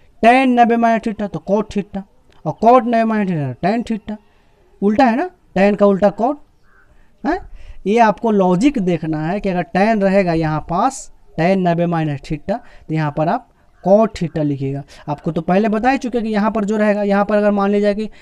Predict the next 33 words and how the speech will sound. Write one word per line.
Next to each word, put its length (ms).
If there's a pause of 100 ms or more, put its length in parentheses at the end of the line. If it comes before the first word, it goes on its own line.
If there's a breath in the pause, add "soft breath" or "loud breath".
(220 soft breath)
पैंतालीस 520
डिग्री 220
रहे, 220
तो 80
यहाँ 180
पर 140 (220)
cot 300
पैंतालीस 540
हो 100
जाएगा। 240 (760)
समझे? 340 (640 loud breath)
अब 140
उसके 280
बाद 220
है 100
काजी 280 (360 soft breath)
cosec 520
नब्बे 400
माइनस 420
theta 260
बराबर 340
sec 320
theta। 380
हाँ, 360
ये 200
थोड़ा 320
सा 160
आपको 340 (400 soft breath)
कन्फ्यूज 480
है 200
कि 320
यहाँ 140
पर 120